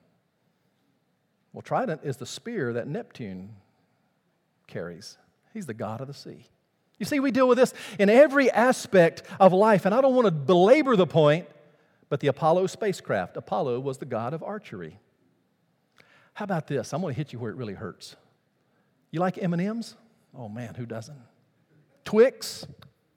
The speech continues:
those candy bars? Yeah, we all do. Anything from the Mars Candy Company? Where does it get its name?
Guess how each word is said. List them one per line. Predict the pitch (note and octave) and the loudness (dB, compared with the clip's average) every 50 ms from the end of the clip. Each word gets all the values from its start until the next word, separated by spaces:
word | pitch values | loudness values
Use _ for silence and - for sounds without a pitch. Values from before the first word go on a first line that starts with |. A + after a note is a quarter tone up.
| _ _ _ _ | _ _ _ _
those | D#3+ F3 E3+ - | -2 -2 -2 -2
candy | - G3+ G3 F#3+ | -4 -4 -4 -4
bars? | G3 F#3+ G3+ G3+ G3+ G3 - - - _ _ _ _ _ _ _ _ _ _ | -4 -2 -2 -2 -2 -4 -10 -16 -20 _ _ _ _ _ _ _ _ _ _
Yeah, | C4 A#3+ | -14 -10
we | G3+ G#3+ A3+ | -8 -8 -6
all | A3+ A3 G3 | -6 -6 -4
do. | C#3+ B2+ G#2+ F#2+ B2 - _ _ _ _ _ _ _ _ _ _ _ _ _ _ _ - | -4 -6 -6 -8 -10 -16 _ _ _ _ _ _ _ _ _ _ _ _ _ _ _ -4
Anything | F3+ A3 B3 A3+ - G#3 G3+ G3+ G#3 G3+ | -2 -2 -2 -2 -2 -2 -2 0 -2 -4
from | - - D3 C3 A#2 | -4 -6 -6 -6 -6
the | A2 | -6
Mars | A2 A2 A2 A2 A2+ A#2+ C#3+ D#3 F3 F3+ F#3 F#3+ F#3+ F#3+ - - - _ _ _ _ _ _ _ _ | -6 -6 -6 -6 -6 -6 -6 -6 -6 -6 -6 -8 -10 -12 -14 -20 -20 _ _ _ _ _ _ _ _
Candy | _ - E3 F3+ F#3 F#3 F#3 - _ _ _ _ | _ -12 -10 -10 -10 -12 -14 -14 _ _ _ _
Company? | - F#3 F3+ F3 - G3 G3+ G3 - | -14 -14 -14 -12 -14 -14 -14 -14 -12
Where | - F#3 E3+ | -12 -12 -10
does | D3+ | -10
it | D3+ | -10
get | D3 C3 | -8 -10
its | C3 - - | -10 -10 -10
name? | A#2+ A2+ G2+ F#2+ F2+ | -10 -8 -8 -10 -12